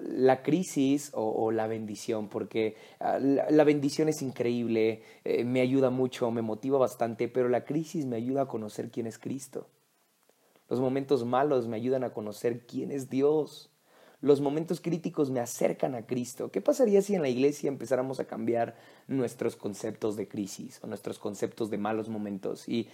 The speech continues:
empezamos a ver las crisis como una oportunidad para conocer a Jesús? ¿Qué pasaría? ¿A-, afectaría muchísimo nuestra vida cristiana? Por supuesto.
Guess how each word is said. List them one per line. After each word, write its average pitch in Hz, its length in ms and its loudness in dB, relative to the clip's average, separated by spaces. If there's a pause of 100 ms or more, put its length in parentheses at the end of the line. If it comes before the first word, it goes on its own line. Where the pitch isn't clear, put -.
(160)
empezamos 180 420 0
a 196 40 6
ver 180 120 4
las 175 140 4
crisis 175 340 -2
como 147 240 0
una 156 140 2
oportunidad 135 640 2
para 113 220 0
conocer 110 420 -4
a 113 60 -8
Jesús? - 480 -6 (800)
¿Qué 185 100 -4
pasaría? 139 480 2 (720)
¿A-, - 240 2
afectaría 143 440 2
muchísimo 160 460 -4
nuestra 160 280 -2
vida 151 220 2
cristiana? 156 520 -4
Por 127 140 -6
supuesto. 117 600 -4